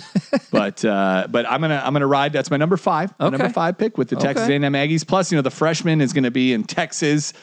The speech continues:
Speaker 2: the, the age of consent, the drinking age is, like, twelve. Uh, he's just gonna have too much of a, a Thursday night in his hands. He's gonna play hungover. I'll take, uh, Texas A and M.
Speaker 1: There we go. Now I want, I wanna f-, I'm curious, uh, pulling up the money on this one. Um,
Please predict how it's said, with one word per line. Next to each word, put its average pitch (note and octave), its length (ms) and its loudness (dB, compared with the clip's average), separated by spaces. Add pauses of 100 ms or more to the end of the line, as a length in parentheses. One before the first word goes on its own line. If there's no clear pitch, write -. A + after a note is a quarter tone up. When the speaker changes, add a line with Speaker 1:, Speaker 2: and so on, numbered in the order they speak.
(280)
Speaker 2:
the, G#2+ 300 2
the A#2 60 -2
age C#3+ 300 0
of B2 80 -4
consent, C3+ 440 0
the A2 60 -10
drinking C3 340 -2
age C3+ 200 0
is, A2 100 -4
like, G2+ 140 -4
twelve. B2+ 400 0 (340)
Uh, A2 200 0
he's C3 200 2
just B2+ 160 -2
gonna A#2 140 0
have A2+ 220 -2
too - 120 -2
much A#2 220 0
of G#2 60 -4
a, G2 160 0
a G#2 80 -2
Thursday G#2 360 0
night F#2 200 0
in F2+ 60 -2
his E2+ 120 -4
hands. F2+ 220 -2
He's G2 120 -2
gonna F#2+ 140 -2
play G2+ 160 -2
hungover. F#2+ 520 -2
I'll G#2+ 120 -4
take, A2 260 -4
uh, G#2 140 -4
Texas F#2+ 340 -6
A F#2+ 60 -4
and F2+ 100 -4
M. F#2 140 -6 (180)
Speaker 1:
There B2+ 180 -2
we D#3+ 120 2
go. D#3+ 180 0
Now A#2+ 180 -4
I A#2 40 -2
want, G3 220 0
I C3 80 -4
wanna A#3 180 2
f-, E3 140 -4
I'm E3 160 0
curious, G#3 400 -2
uh, A2 420 -2
pulling G3 240 0
up F3+ 160 -4
the A#2 80 -4
money A#2+ 340 0
on G2 200 -4
this A2 280 -4
one. E2+ 180 -12 (560)
Um, C3 420 0